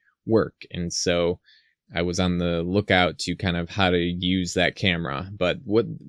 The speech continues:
really, a-, and a lot of these articles on here, this is on a website called canva dot com,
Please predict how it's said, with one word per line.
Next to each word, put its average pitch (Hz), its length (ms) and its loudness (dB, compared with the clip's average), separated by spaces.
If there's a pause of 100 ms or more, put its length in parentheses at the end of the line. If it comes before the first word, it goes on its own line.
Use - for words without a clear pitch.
really, 123 460 0
a-, - 200 -4
and 110 280 -2
a 117 40 2
lot 131 280 6
of 107 180 2
these 98 420 2
articles 92 480 2
on 90 200 0
here, 87 200 -4
this 85 200 -8
is 92 160 -6
on 87 200 -2
a 87 200 -4
website 87 400 -4
called 87 260 -4
canva 92 400 0
dot 87 220 2
com, 87 420 -6